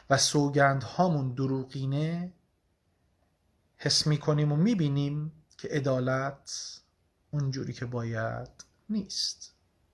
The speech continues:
هرچند که همه چیز درست سر جاییه که باید باشه و دنیایی که ما می‌بینیم انعکاس ماست. کسی نمیاد تغییرش بده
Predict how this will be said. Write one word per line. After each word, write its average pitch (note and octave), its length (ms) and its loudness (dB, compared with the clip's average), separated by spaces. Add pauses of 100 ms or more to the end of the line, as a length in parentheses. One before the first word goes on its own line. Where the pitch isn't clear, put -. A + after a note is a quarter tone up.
(260)
هرچند E3+ 680 0
که D#3 420 -6 (1120)
همه C#3 300 -4
چیز C#3 520 -8
درست B2+ 440 -6
سر B2 200 -4
جاییه B2+ 360 -4
که B2 140 -12
باید B2 260 -6
باشه B2+ 600 -4 (420)
و C3+ 80 0
دنیایی C3 480 2
که E3+ 120 -6
ما C3+ 180 -2
می‌بینیم C3+ 760 -4 (280)
انعکاس C#3+ 760 -2
ماست. - 960 -4 (1120)
کسی C#3 280 -2
نمیاد C#3+ 380 2
تغییرش - 540 -6
بده - 440 -16